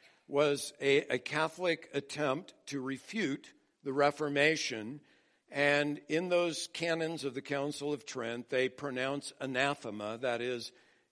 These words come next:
eternal judgment, on anyone who teaches that we are justified before God by faith alone. And those, those councils are, or those, uh, canons are still in effect in the Catholic Church today.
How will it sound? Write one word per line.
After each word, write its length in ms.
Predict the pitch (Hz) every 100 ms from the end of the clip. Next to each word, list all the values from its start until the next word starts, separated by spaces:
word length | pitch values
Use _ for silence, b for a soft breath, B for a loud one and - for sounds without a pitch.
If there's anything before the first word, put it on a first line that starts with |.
| _
eternal 520 | 220 123 - 147 143 139
judgment, 680 | 127 117 107 113 113 120 -
on 280 | 123 123 143
anyone 640 | 147 147 151 135 131 131 143 b b -
who 140 | 143
teaches 600 | 147 135 120 - 113 117
that 160 | 117 -
we 180 | 120 117
are 280 | 117 113 b b -
justified 920 | 123 156 - 156 - 131 127 123 127 - b _
before 420 | 113 - 127 135
God 400 | 120 110 107 110
by 220 | 110 107
faith 360 | 107 - 101 95
alone. 460 | 104 113 113 95 78 b b b b
And 140 | 98 107
those, 360 | 120 117 - - _
those 200 | - 113
councils 540 | - 117 113 - 110 107
are, 140 | 123 -
or 100 | 104
those, 380 | 107 107 101 120
uh, 60 | 98
canons 460 | - 110 110 110 104
are 120 | 104
still 520 | - - 127 101 110 b b b b
in 140 | 123
effect 400 | 110 - 107 104
in 100 | 104
the 80 | 107
Catholic 480 | - 95 90 110 95
Church 420 | - 98 92 -
today. 520 | - 104 107 104 85